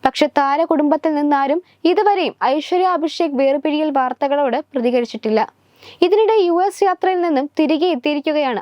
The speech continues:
ഐശ്വര്യ റായ്. മകൾ ആരാധ്യയും ഐശ്വര്യയ്ക്കൊപ്പം യു എസ് യാത്രയിലുണ്ടായിരുന്നു. നേരത്തെ ഐശ്വര്യയും മകളും അംബാനി കല്യാണത്തിനും എത്തിയത് ഒരുമിച്ചായിരുന്നു. ബച്ചൻ കുടുംബത്തിനൊപ്പം പോസ്റ്റ് ചെയ്യാൻ ഇരുവരും തയ്യാറായിരുന്നില്ല. റിപ്പോർട്ടുകൾ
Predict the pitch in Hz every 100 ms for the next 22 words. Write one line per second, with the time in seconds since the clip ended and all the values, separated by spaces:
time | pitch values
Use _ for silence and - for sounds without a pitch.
0 | 185 214 - 247 233 220 214 - 339 370
1 | 415 392 - 320 359 359 320 294 285 262
2 | 269 339 320 - 262 - 247 285 311 302
3 | 254 254 240 202 208 208 214 214 _ _
4 | _ 311 359 392 - 415 330 - 381 359
5 | 349 311 302 311 - 254 262 277 320 339
6 | 330 302 285 302 302 285 269 - - 285
7 | 269 226 214 226 233 - 214 214 220 _
8 | - - 240 254 - 320 320 285 294 311
9 | 294 269 339 - 320 311 - - 359 403
10 | - 269 294 311 269 247 233 247 254 214
11 | 208 220 220 - _ _ - - 349 -
12 | 427 415 453